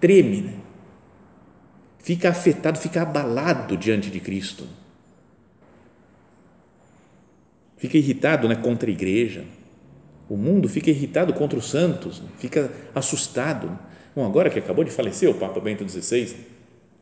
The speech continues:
vocês viram? Muitas matérias descendo a lenha nele, pessoal desesperado contra ele, xingando, ofendendo. Tem muita gente que falou muito bem, sem dúvida.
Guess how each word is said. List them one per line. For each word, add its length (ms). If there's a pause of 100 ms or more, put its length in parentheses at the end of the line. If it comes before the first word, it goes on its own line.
(180)
vocês 140
viram? 140
Muitas 400
matérias 400
descendo 540
a 40
lenha 340
nele, 240
pessoal 280
desesperado 680
contra 440
ele, 140
xingando, 800
ofendendo. 800 (480)
Tem 100
muita 220
gente 140
que 60
falou 160
muito 160
bem, 240
sem 160
dúvida. 280